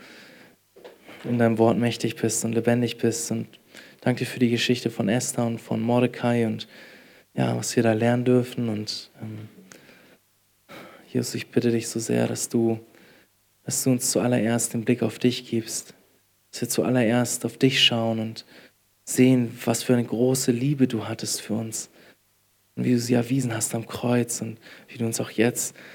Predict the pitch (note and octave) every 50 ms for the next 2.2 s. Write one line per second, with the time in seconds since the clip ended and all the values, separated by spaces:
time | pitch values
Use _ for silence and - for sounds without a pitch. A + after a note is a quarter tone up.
0 | - - - - _ - _ _ _ _ _ _ _ _ - - C3+ C3+ A2+ A2
1 | - - - A#2+ A#2+ - A#2 - - - A2+ G#2+ G#2+ - A#2+ A#2 - - - -
2 | - A2+ A2+ G#2+